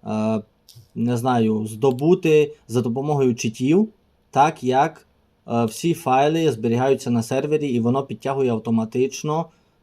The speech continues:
де ви були в той момент, як закрили гру,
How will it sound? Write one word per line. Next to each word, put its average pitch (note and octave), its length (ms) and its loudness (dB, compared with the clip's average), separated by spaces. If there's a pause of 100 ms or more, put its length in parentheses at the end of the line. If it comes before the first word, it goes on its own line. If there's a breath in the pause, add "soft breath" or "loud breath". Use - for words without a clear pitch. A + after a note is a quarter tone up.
де C3 220 0
ви C3 120 0
були C3+ 480 0 (120)
в - 80 -20
той C3+ 140 0
момент, C3 400 0
як A#2+ 160 0 (360)
закрили B2 440 0
гру, A#2+ 320 2